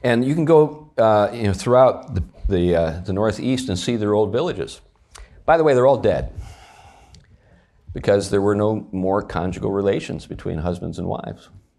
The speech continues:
And ev-, they were completely dependent upon conversions. And it's kinda tough to get people to join a church like that.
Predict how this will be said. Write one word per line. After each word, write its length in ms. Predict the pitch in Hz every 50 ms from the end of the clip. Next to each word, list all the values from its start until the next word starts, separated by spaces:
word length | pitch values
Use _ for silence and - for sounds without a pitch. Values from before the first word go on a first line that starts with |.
| _ _ _ _ _ _ _ _ _ _ _ _ - - _ _
And 580 | - 90 92 92 90 90 92 90 90 - - - _ _ _ - _
ev-, 240 | - 92 101 104 104
they 140 | - 98 98
were 120 | 98 98 90
completely 420 | 92 - 92 - - 156 147 127
dependent 320 | 120 - - 117 107 104 95
upon 240 | 90 104 98 95
conversions. 580 | 90 87 78 87 85 80 67 64 53 - - - - - _ _ _ _ _ _ _ _
And 80 | 185 233
it's 120 | 233 -
kinda 180 | - 233 240 202
tough 460 | 185 - 139 95 87 92 - - - _ _ _ _ _ _ _ _ _ _ _ _ _ _ _ _ _ _ -
to 120 | - 117
get 180 | 101 120 110 -
people 600 | - 113 98 - 98 90 87 90 - - - _ _ _ _ - - -
to 80 | - 95
join 280 | - 101 95 92 92
a 40 | 85
church 480 | 85 - - 82 78 78 78 - - - - - _ _ - - - -
like 180 | 76 73 71
that. 300 | 71 - - - - -